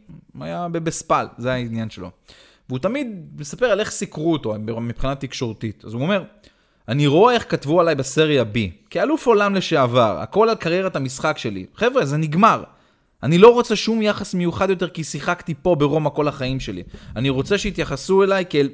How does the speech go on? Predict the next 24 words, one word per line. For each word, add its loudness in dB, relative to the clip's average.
מאמן -2
אמיתי." -2
אני, -6
הוא, -10
הוא -6
גם -2
מספר -4
יותר 0
מזה -6
שיש -4
לו 0
הסכם -6
עם -6
צ-, -8
עם -6
הצוות -6
שלו, -6
עם -10
הצוות -6
המקצועי -6
שלו, -6
הוא -6
אומר -2
שהוא 0